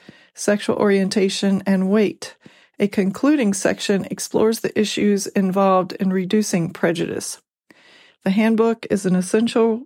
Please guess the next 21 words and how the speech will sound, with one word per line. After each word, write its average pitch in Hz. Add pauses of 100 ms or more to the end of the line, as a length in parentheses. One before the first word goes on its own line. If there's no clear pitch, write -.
(100)
resource 214
for 170
students, 254
instructors, 240
and 180
researchers 220
in 180
social 233 (520)
and 185
personality 220
psychology, 240 (420)
and 202
an 185
invaluable 226
reference 202
for - (100)
academics 214
and 190
professionals 214
in 190
sociology, 214